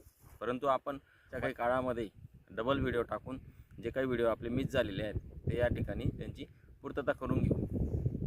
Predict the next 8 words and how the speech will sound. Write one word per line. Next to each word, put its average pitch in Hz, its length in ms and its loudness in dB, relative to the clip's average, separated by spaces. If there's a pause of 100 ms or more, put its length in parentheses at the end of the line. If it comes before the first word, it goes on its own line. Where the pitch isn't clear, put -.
(340)
आज 143 200 8
आपण 151 240 6
जे 156 80 2
मातीचा 156 480 4
नमुना 160 360 4
कशा, 165 280 2 (480)
कसा 165 200 10
घ्यायचा, 123 320 8